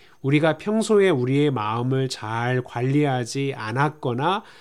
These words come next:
하나님을 경외하는 마음이 부족한 데서 비롯되었거나 기도의 의무에 마음을 집중하고자 하는 의지가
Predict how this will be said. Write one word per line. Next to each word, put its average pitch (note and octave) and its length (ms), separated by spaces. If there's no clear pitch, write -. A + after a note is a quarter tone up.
하나님을 F3 560
경외하는 D3 640
마음이 C3 640
부족한 E3 680
데서 D#3+ 580
비롯되었거나 C#3+ 1120
기도의 F3 540
의무에 D3+ 680
마음을 B2 720
집중하고자 D3+ 920
하는 B2+ 320
의지가 E3+ 840